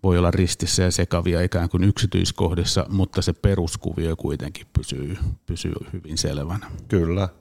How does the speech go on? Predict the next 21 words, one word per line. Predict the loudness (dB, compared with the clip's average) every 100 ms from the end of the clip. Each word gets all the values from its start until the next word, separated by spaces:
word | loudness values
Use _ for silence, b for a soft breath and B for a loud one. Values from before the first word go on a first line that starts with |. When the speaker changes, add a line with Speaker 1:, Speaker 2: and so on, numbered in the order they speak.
| b b b b
Speaker 2:
Eli | 0 2
globaali | 0 2 2 2 4
vauraampi | 4 4 2 0 -2
vähemmistö | -4 -4 -6 -6 -6 -8
kuluttaa | -4 -2 -2 -6 -8 -8
paitsi | -10 -18 -12 0
enemmän, | 2 4 2 0 -2
niin | -4
se | -6
kuluttaa | -4 -2 -2 -6 -10 -6
myös | -6 -6 -2
suhteettoman | 0 0 -6 -10 -10 -6 -4 -4 -6 b b b b 0
paljon | 2 4 2 2
ja | 2
ennen | 2 2 2
kaikkea, | 0 -4 -6 -4 -2 -2 B B B -2
niin | 0
kuin | 0 0
Tere | 0 0 0
korosti, | 0 0 -2 -4 -6 0
ohjaa – | 2 2 0 2 0 0 -4